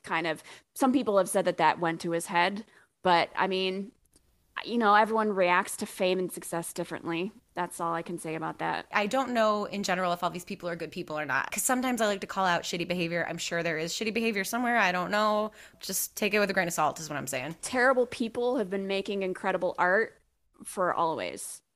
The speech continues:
Speaker 1: And so, like, if that's something that's important to you to determine, like, do that, do the research.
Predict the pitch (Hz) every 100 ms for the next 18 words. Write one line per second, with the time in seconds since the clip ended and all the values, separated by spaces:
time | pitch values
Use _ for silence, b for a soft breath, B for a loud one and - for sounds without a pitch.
0 | - 170 175 175 - 190 175 175 170 -
1 | 196 185 185 - - - - 190 175 165
2 | 180 170 175 - 202 190 175 175 190 208
3 | 165 151 - - - 175 170 196 240 254
4 | - - 143 - - b - 180 247 285
5 | 160 143 190 190 208 208 170 160 - -
6 | -